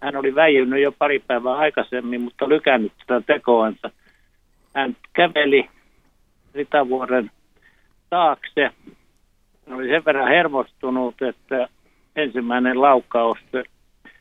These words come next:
laukesi hänen pomppansa taskussa ja osui hänen omaan reiteensä, mutta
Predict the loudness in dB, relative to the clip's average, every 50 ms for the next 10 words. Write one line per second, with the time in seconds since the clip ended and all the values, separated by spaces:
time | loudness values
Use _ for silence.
0 | _ _ _ _ 0 2 2 4 4 4 4 6 6 6 6 6 4 4 4 6
1 | 6 6 6 4 0 -4 -2 -2 -2 -2 -6 -8 -10 -8 _ 2 2 2 2 0
2 | -6 _ _ -14 -14 -14 _ _ _ -8 -6 -4 -4 -4 -4 -4 -6 -4 -2 0
3 | 0 2 2 0 0 0 -2 0 0 2 2 4 4 4 2 2 -2 -2 0 2
4 | 4 4 2 2 -2 _ -16 -16 -16 -16 -18 -14 -12 -12 -10 -8 -8 -10 -10 _
5 | _ -4 -4 -4